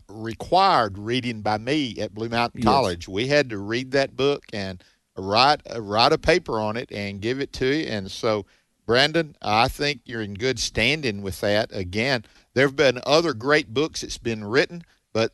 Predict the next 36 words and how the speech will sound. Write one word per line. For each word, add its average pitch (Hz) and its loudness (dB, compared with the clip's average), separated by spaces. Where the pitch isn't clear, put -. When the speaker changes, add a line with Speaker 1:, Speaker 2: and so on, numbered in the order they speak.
Speaker 1:
listen, 131 -2
we 180 0
had 123 2
some 104 -8
great 127 -2
theologians. 131 0
We 147 -4
think, 123 -4
"Oh, 151 4
we've 139 -2
been 143 2
enlightened 117 2
and 110 -4
we 104 -6
have 127 2
great 131 -2
theologians." 117 -2
Now, 123 -2
<laughs> - -6
some - -2
of 135 -10
the 107 0
greatest 104 -2
theologians 120 -4
was 90 -10
real 139 0
early 127 0
in 113 0
the 101 2
Speaker 2:
Yeah. 98 0
Speaker 1:
life 113 6
of 104 -4
the 104 0
church. 107 -4
And 95 -10
so, 101 -4